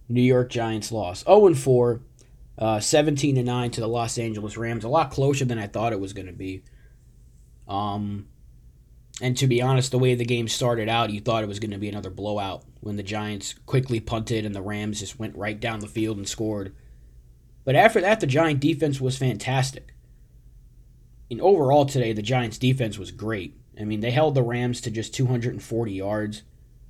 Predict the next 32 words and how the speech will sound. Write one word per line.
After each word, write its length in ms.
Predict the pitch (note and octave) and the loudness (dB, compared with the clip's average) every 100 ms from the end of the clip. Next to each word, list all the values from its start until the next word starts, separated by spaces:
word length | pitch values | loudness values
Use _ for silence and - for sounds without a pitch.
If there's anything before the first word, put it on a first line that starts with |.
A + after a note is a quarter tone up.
| - - - - - - - G#2+ | -20 -20 -20 -20 -20 -20 -14 -4
Uh, 180 | G2+ | -4
Goff 340 | G2 A#2+ D3 D3 | 0 4 4 4
only 180 | C#3 B2 | 0 2
threw 140 | C3 | 0
for 140 | B2+ | 0
two 180 | G#2+ C3 | -2 -2
hundred. 460 | A#2+ A#2+ B2 B2 - - - | 0 0 0 0 -2 -16 -2
They 160 | B2+ | 2
only 240 | D#3+ F3+ C#3+ | 4 6 4
ran 440 | A2+ B2+ C3 B2 | 4 2 2 0
for, 260 | - A2+ G#2+ - - | -2 -4 -4 -8 -8
I 80 | B2+ | -4
think, 240 | C#3 B2 | -2 0
what 100 | C3 | 0
was 120 | A#2+ | -2
it, 80 | G#2+ | -2
uh, 140 | G2+ | -6
fifty-eight 720 | G2 - D#3 C#3 D3+ - C#3+ | -8 -6 -4 0 0 2 2
yards 500 | - B2 C#3+ E3+ D#3+ - | 2 2 2 0 -8 -12
on 120 | D#3+ D3+ | -6 -4
the 80 | |
ground? 480 | A2+ A#2+ D3+ G#3 B3 - - - - - - - - - - - - | -2 -2 -2 -4 -6 -14 -20 -20 -20 -20 -20 -20 -20 -20 -20 -20 -2
That's 180 | F3 E3 | 2 4
very 280 | D3+ F#3+ E3+ | 6 8 6
impressive. 500 | C#3 D3 C3+ C2+ - - - - - - - | 4 2 0 -4 -14 -20 -20 -20 -20 -20 -4
The 100 | D3+ | 0
Rams 340 | C#3+ F3+ G#3 E3+ | 4 4 4 2
were 80 | |
the 100 | D#3 | 0
third-ranked 640 | C3 - E3 F#3 D#3 E3 C3+ | 0 6 8 8 8 2 2
rushing 360 | C3+ D3 C#3+ B2 | 0 2 0 2
offense 480 | B2 C3 A#2 G#2+ | 0 0 -4 -4